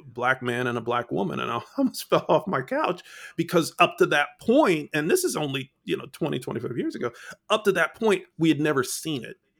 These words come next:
You know, they didn't u-, they didn't use black people to advertise luxury automobiles, right? And so then we, then we can get into the why, and we get in, can,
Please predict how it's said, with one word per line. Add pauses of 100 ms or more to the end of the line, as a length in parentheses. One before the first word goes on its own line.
(120)
You
know,
they
didn't
u-,
they
didn't
use
black
people
to
advertise
luxury
automobiles, (640)
right? (300)
And
so
then
we, (100)
then
we
can
get
into
the
why,
and
we
get
in,
can,